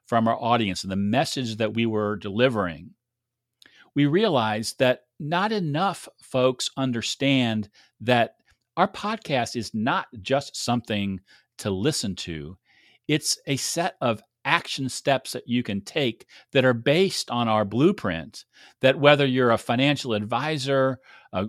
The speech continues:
looking to grow your A U M, or you're a business leader looking to grow in your leadership skills, or you're trying to grow more personally to be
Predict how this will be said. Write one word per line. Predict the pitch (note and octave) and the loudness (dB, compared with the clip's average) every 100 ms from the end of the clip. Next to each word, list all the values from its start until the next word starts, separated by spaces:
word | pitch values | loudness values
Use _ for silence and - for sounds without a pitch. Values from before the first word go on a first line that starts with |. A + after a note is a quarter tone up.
| - | 0
looking | B2+ - C#3 | 0 2 0
to | B2 | -2
grow | G#2+ B2+ C3+ | 4 6 6
your | B2+ A2 G#2+ | 4 0 -2
A | A#2+ A#2 | 0 0
U | G#2 G2 | 0 -2
M, | G#2 B2 D3 F3 D3 _ _ - | -2 0 0 -4 -8 _ _ -2
or | G#2 G#2 | 2 2
you're | G#2 G2+ A2 A2 G#2 G2+ - _ _ - | 2 2 2 4 2 2 -2 _ _ -6
a | F#2+ | -2
business | F2+ C3+ C3+ C3 - | 4 4 4 0 0
leader | A#2 D3 D#3+ C3+ | 2 2 2 2
looking | B2+ C3 A#2 | 2 2 -2
to | G#2+ | -2
grow | F#2 G2 A#2 C3+ | -2 4 6 6
in | A2 | 4
your | F#2 | 0
leadership | F2+ G#2+ D#3 F3+ - C#3+ | -2 0 0 0 -6 -8
skills, | - C#3+ C#3+ D#3 C#3+ - _ _ | -6 0 0 0 -6 -14 _ _
or | A#2 | 2
you're | A#2 | 2
trying | A2+ - D3 D#3+ | 0 -4 -2 -2
to | C#3 A#2+ | -2 -2
grow | G#2 A2+ B2 B2+ B2+ B2+ _ - | 0 4 6 6 4 -2 _ -2
more | G#2+ G#2 | 2 2
personally | - D3+ D#3 - D3+ D3 D3 | 2 -2 0 -2 -4 -2 -4
to | - | -4
be | G#2+ A#2 A2+ A2 | -2 0 2 0